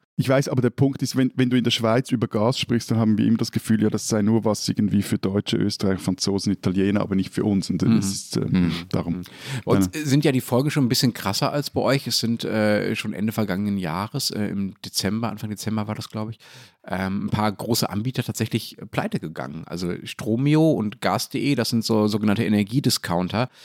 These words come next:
Speaker 2: ähm, haben Ende vergangenen Jahres, äh, Hunderttausende, also wirklich Hunderttausende Kunden rausgeschmissen,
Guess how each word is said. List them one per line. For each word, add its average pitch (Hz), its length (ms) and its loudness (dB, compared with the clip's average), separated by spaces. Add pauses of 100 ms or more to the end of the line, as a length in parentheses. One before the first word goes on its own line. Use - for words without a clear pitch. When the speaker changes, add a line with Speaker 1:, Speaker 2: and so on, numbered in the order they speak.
(280)
Speaker 2:
ähm, 101 320 2
haben 107 140 2
Ende 117 280 2
vergangenen 107 460 0
Jahres, 104 460 -2
äh, 107 160 -2
Hunderttausende, 123 840 2 (160)
also 98 240 0
wirklich - 280 -2
Hunderttausende 147 720 2
Kunden 131 340 -2
rausgeschmissen, 135 800 -2